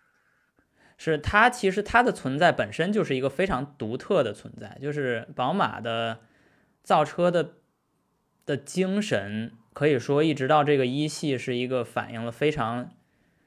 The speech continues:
全面或者反映了非常的坚定的一个，就是后驱然后这种操控，非常偏向操控的一种，一种取舍。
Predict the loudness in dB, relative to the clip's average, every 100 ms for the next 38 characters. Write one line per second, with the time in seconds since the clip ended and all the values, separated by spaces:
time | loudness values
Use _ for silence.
0 | _ _ _ -8 -4 0 2 2 2 0
1 | 0 -2 -4 -6 -2 2 2 0 -2 -2
2 | -4 -10 _ _ _ _ _ _ _ -2
3 | 0 2 2 0 0 -2 -2 -4 -2 -2
4 | -4 0 2 2 -2 0 0 0 -6 _
5 | _ _ -20 _ -10 -6 -2 0 0 0
6 | -2 -2 -4 -4 4 4 4 -2 -2 -2
7 | -2 -2 -2 -2 -4 0 0 0 -4 -4
8 | -4 -6 -12 -14 -14 -12 -14 -6 -6 -4
9 | -10 -12